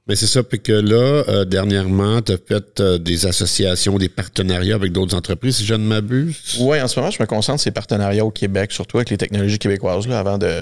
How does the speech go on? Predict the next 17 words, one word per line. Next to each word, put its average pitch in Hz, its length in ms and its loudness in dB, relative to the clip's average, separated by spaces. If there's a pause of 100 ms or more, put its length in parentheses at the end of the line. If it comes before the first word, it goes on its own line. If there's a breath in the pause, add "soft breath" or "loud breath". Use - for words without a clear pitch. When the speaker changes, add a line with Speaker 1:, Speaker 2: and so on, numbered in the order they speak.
(220)
Speaker 2:
sacrer - 540 -6
notre 98 240 -4
camp 107 380 0
aux 98 80 -4
States 113 500 0
puis 110 140 -2
de 110 120 0
commencer 107 560 0
à 104 100 2
aller, 110 260 2
euh, 98 220 2 (600 soft breath)
euh, 98 380 0
ratisser 104 400 0
le 107 100 2
monde 110 300 0
pour, 101 240 -2
euh, 98 380 0